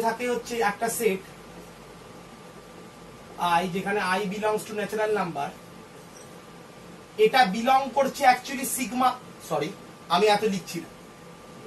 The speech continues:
এইটা একটা collection such that mu of A I is equals to zero imply union of I equals to, I belongs to natural number A I, এই টোটালটার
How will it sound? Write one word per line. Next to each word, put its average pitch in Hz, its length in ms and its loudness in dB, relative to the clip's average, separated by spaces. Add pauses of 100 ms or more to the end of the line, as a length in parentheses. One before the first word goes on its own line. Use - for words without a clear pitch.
এইটা 220 260 6
একটা 277 180 6 (460)
collection 233 420 6 (140)
such 233 160 6 (100)
that 277 120 10 (280)
mu 262 200 -2 (280)
of 311 80 4 (260)
A - 20 2 (220)
I - 20 6 (140)
is 226 160 -2
equals 233 360 2
to 247 60 -4 (100)
zero 440 160 2 (480)
imply 285 300 8 (280)
union 320 400 4 (120)
of 320 60 8 (260)
I - 20 6 (120)
equals 196 400 0 (100)
to, 185 80 -4 (760)
I - 20 6 (120)
belongs 277 280 4
to - 120 -12
natural 285 360 0
number 277 240 4 (180)
A - 20 2 (220)
I, - 20 4 (760)
এই 226 80 4 (100)
টোটালটার 294 520 4